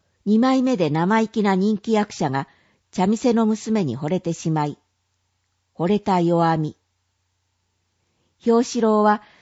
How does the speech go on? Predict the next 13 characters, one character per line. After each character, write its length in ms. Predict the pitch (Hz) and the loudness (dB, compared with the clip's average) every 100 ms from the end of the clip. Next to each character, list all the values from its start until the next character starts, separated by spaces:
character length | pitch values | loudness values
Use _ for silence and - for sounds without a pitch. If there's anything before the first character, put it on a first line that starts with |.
| _ | _
遭 340 | - 240 240 | -2 0 2
遇 160 | 233 226 | 2 0
す 160 | - 214 | -2 -4
る 140 | 220 | -2
様 300 | 233 220 269 | -2 -2 0
々 240 | 233 165 | 0 0
な 120 | 156 165 | 0 -4
事 120 | 202 | -4
件 260 | 190 156 | -2 -2
の 100 | 143 | -2
真 280 | 151 - 190 | -6 -2 -2
相 180 | - 185 | -2 0
を 260 | 175 185 | 0 0